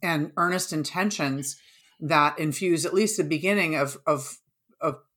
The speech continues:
politicians and, and office holders' careers. And, and while it can erode over time, um, it becomes more important also towards the end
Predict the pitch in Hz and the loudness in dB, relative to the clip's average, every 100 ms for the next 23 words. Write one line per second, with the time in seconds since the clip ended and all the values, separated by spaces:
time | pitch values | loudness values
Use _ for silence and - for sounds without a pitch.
0 | _ - 165 160 - 151 170 156 151 143 | _ 2 4 4 0 -4 -4 -2 -2 -2
1 | 139 151 139 151 156 151 147 160 147 143 | -4 -4 -6 0 0 2 -4 -4 -2 -2
2 | 131 - 151 165 147 120 127 - _ - | -4 -6 -2 0 0 -4 -8 -14 _ -20
3 | _ _ - 147 143 143 143 156 156 143 | _ _ -4 -2 -2 -2 -2 6 8 6
4 | - 151 139 165 190 165 147 143 - 170 | 4 -4 2 6 6 6 4 2 2 8
5 | 165 143 131 131 _ _ _ - 147 143 | 8 8 2 -4 _ _ _ -2 2 4
6 | 127 110 147 165 147 143 165 190 170 165 | 4 -2 -4 -2 -2 -2 2 2 2 -2
7 | 147 143 147 160 - 156 - 156 131 151 | -2 -2 -2 -2 0 -4 -2 -2 -2 -4
8 | - 180 143 110 - | 2 6 6 2 -8